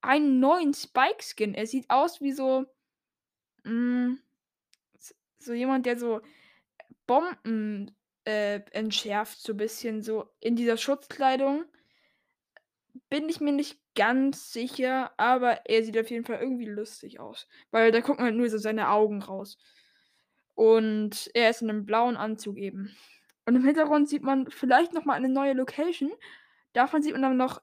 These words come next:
sehr, sehr wenig. Nämlich ein irgendwie so ein Bogen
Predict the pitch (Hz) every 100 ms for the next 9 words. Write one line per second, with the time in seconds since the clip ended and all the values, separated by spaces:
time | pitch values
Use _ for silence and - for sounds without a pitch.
0 | _ 220 214 247 262 247 233 254 240 320
1 | - _ - - - _ - 247 269 269
2 | 285 - - _ - 240 262 277 262 247
3 | _ _ _ _ _ _ _ _ _ _
4 | _ _ _ _ - - - - - -
5 | - - - 277 302 277 254 - - _
6 | _ _ - 269 247 208 226 294 349